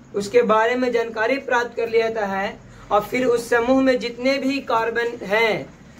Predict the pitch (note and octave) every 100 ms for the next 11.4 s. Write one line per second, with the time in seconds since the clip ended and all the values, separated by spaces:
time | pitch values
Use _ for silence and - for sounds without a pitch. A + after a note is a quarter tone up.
0 | - - G#3+ G3+ A#3+ A#3 A3 G#3+ G#3+ G#3
1 | A3+ A3+ G#3+ G3 F#3+ F#3 F#3 F3+ F#3+ F3
2 | D#3 D#3 D3 D3 - C3 B2+ - - -
3 | - - - - - D3+ D#3 F3+ G3+ A#3
4 | A#3 A#3 A#3 A#3 A3+ G3+ G#3+ A#3+ A#3+ A#3+
5 | A#3 A3+ A3+ A3+ - - - G3+ G3+ B3+
6 | A#3 G#3+ A3 A#3+ - G#3+ A3+ A#3 G#3 G#3
7 | G3+ F3+ E3 D3+ B2+ A#2 - - - -
8 | - - - - - D#3+ E3 F#3 G3 G#3
9 | B3+ B3 A3+ G#3+ G3+ F#3+ G3 G3 - -
10 | - G#3 G3 G3+ G3+ G3+ G3+ A#3 G#3 G#3+
11 | G#3 F#3+ F#3